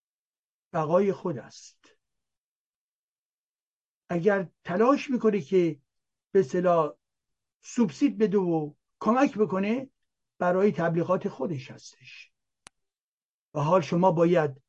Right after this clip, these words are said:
تحلیل بکنید استراتژی او که در درون این استراتژی برای تقویت دین خودش در میان افراد، به حول یک پروژهٔ مذهبی رفتن به یک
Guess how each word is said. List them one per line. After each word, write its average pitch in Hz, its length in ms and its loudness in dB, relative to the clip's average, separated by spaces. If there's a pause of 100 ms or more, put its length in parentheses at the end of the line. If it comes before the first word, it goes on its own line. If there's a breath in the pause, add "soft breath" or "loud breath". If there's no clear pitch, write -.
(680)
تحلیل 202 380 0
بکنید 127 500 -6 (480)
استراتژی 220 640 4
او 320 380 4 (460)
که 240 120 -2
در 233 160 6
درون 233 440 2
این 285 240 6
استراتژی 220 680 -2
برای 190 540 0
تقویت 196 640 -4
دین 240 400 4
خودش 185 420 0 (280 soft breath)
در 196 140 6
میان 190 300 2
افراد، 226 600 4 (960)
به 190 120 6
حول 247 340 4
یک 202 540 4 (280)
پروژهٔ 220 600 6
مذهبی 196 640 0
رفتن 196 540 0
به 196 120 0
یک 202 380 0